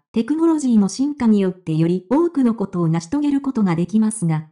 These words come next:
私たちの最大の力は、私たち自身にあります。これからも、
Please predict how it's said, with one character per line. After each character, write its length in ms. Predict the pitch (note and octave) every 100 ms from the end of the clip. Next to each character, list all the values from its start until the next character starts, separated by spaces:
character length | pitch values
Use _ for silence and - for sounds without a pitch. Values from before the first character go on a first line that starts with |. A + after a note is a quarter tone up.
| _
私 320 | - B3 D4 D4+
た 120 | D4+
ち 120 | A#3+
の 100 | G3+
最 260 | - A#3 C4+
大 180 | C4
の 120 | B3 A3+
力 360 | - A#3+ A#3
は、 280 | G3+ E3+ - _
私 320 | G#3+ A#3+ D4+
た 120 | D4+ E4
ち 120 | D#4+
自 80 | D#4
身 240 | D4+ C4
に 160 | G#3 E3
あ 80 |
り 100 | E3+
ま 120 | G#3 G3+
す。 200 | - _ _ _ -
こ 120 | A3
れ 120 | C4
か 120 | C#4
ら 120 | C4+
も、 260 | B3 G3 -